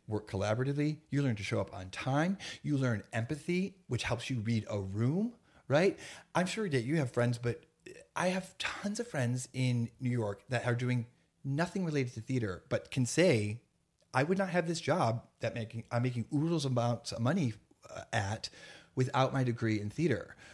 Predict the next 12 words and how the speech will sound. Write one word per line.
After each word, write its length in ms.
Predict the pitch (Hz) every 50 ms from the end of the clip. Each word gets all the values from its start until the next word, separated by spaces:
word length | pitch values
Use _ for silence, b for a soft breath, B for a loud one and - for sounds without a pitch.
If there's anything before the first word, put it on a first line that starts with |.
| B B
right? 220 | - 117 127 123 -
It's 180 | 135 127 - -
the 140 | - 127 117
soft 300 | - 143 160 180 175 -
skills. 400 | - 104 87 - - - - B B B B B -
And 260 | - 139 143 135 127 - -
technology 580 | - - 147 - 131 139 175 185 170 165 151 139
is 160 | 113 - 113
changing 380 | - - 127 127 139 131 120 104
so 160 | - 110 101
fast 560 | - - 101 101 107 131 160 - - - - B B B B B -
that 360 | 123 123 123 120 113 -